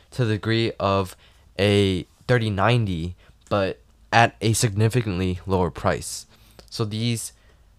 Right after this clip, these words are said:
graphics cards are very exciting. And if you're looking to build a P C, I would really recommend getting a thirty sixty, thirty seventy, uh, or maybe even last gen's, uh, thirty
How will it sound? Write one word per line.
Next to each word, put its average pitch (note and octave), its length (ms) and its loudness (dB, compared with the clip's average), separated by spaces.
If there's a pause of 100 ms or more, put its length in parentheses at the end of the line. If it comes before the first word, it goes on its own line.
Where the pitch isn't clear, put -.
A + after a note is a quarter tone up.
graphics G#2 340 0
cards F#2+ 440 -4 (120)
are F#2 340 -2 (120)
very D#2+ 180 -6
exciting. D2 460 -8 (1500)
And C3+ 160 6
if C3 100 4
you're C3+ 100 8
looking D#3+ 200 6
to D3 100 4
build A#2+ 180 8
a A2 60 4
P A2+ 180 2
C, G#2+ 220 2
I A#2 160 8
would C3+ 200 6
really A2 260 4
recommend G2 520 0 (520)
getting G#2 520 0 (380)
a G#2+ 120 0
thirty A2 240 2
sixty, A#2 340 0
thirty F#2 220 0
seventy, G#2+ 600 0 (600)
uh, G2 160 2
or A2+ 140 2
maybe A#2 240 4
even G#2 260 0
last G2+ 240 4
gen's, G2 400 -2
uh, F2 240 2 (140)
thirty F#2+ 480 0